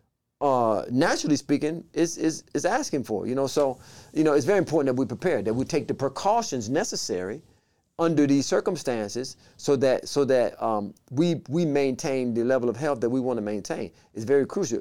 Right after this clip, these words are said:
a-, and it leads to the difference between the healing and health. And when we're talking about health,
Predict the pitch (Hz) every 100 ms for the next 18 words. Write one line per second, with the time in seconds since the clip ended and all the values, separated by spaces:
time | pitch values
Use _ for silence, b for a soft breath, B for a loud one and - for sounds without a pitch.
0 | - 120 113 131 117 110 123 185 202 -
1 | 139 127 117 _ b b b b b 110
2 | 123 127 180 147 127 135 120 107 160 208
3 | 185 151 127 135 92 - b b b b
4 | 120 123 120 175 165 151 120 113 202 156
5 | 131